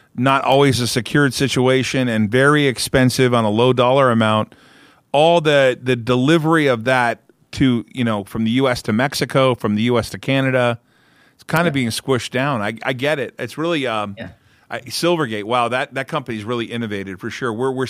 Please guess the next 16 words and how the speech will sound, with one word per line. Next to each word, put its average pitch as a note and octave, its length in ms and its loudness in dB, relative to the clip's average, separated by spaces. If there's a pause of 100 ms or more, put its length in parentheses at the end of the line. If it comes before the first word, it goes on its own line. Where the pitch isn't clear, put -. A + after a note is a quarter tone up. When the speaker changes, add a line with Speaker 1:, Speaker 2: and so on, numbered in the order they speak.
(100)
Speaker 1:
we're D#3 180 0
with E3+ 160 -4
Signature, A#2+ 680 -6 (500)
but C3 220 0
I B2+ 160 -2
know C#3 240 -2
that C3 80 -4
Silvergate A#2+ 680 -4
has A2+ 140 -8
been A#2 200 -8
really A#2 220 -6
kind A#2 220 -6
of G#2 80 -10
a G#2 40 -6
dominant G#2+ 460 -6
player G#2+ 420 -6